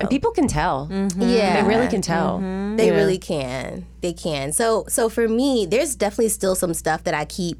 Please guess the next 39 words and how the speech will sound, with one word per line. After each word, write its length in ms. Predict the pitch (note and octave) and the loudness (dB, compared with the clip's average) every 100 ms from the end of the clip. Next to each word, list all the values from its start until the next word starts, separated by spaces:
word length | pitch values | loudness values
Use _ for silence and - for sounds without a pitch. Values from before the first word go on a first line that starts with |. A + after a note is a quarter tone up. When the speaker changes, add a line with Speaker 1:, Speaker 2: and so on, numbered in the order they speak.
| - | -8
Speaker 3:
you 100 | G3 | -2
know, 220 | F3+ A2 A#2+ | -2 -2 -4
close 240 | F3 D#3+ | -2 0
to 80 | D#3+ | -2
the 80 | A#2+ | -4
chest 400 | - C#3 D#3 - | -2 -2 -2 -4
for 120 | C3 | -6
sure. 600 | - - C#3+ C3+ F3 B3 - - - - - - | -4 -2 -2 0 -2 -2 -6 -20 -20 -20 -18 -6
Um, 760 | F#3+ F3+ D#3+ D3+ D3 C#3 - - - - | -2 0 0 -2 -4 -4 -8 -12 -20 -6
especially 340 | - - G3+ F3+ | -4 -2 -2 -2
because 160 | E3 | 0
I'm 100 | E3 | 0
not 180 | D#3 - | 0 -4
posting 540 | - D#3+ - C#3 C3+ - | -2 -2 -2 -4 -4 -4
often. 720 | C#3+ C3 - G3+ G#3 A3 A#3 A#3 | -4 -4 -4 0 2 2 -2 -6
But 560 | D#3+ F3+ E3 D#3+ D#3 - - - - | -2 0 0 0 -2 -6 -20 -20 -8
yeah, 180 | D#4+ D4+ | -4 -2
I 80 | B3 | -4
feel, 520 | - D#4 E4 D#4+ D4+ | -2 0 2 2 0
I 220 | A#3+ B3 C4+ | -2 -2 0
honestly 300 | F#4 F4+ D4+ | 0 0 0
feel, 240 | B3 A#3 | 2 2
like, 120 | G#3 | 2
a 40 | E3+ | 0
little 280 | D#3+ F3 | 2 2
bit 220 | F3 E3+ D#3+ | 2 2 0
more 500 | E3 D#3 D#3+ E3+ G3 | 0 0 2 2 0
free 560 | - A#3+ A#3+ B3 C4 - | -2 0 2 0 -2 -2
not 320 | E3+ - D#3+ | -2 -2 -2
being 300 | E3 E3 D#3 | 0 0 -2
tied 480 | - - D3+ C#3+ D3 | -8 -6 -4 -4 -6
to 380 | - E3+ C3+ B2 - | -6 -4 -4 -8 -10
a 100 | D3+ | -10
publishing 480 | D#3 D3 C#3+ D3+ D#3+ | -8 -8 -8 -8 -10
company 540 | C#3 C#3 - - - - - | -10 -10 -8 -8 -10 -14 -12
Speaker 1:
Mm. 180 | D3+ F3 | -4 0
Speaker 3:
when 140 | E3+ | 0
I 60 | D#3 | -2
post. 580 | - - - - - | -6 -8 -8 -8 -8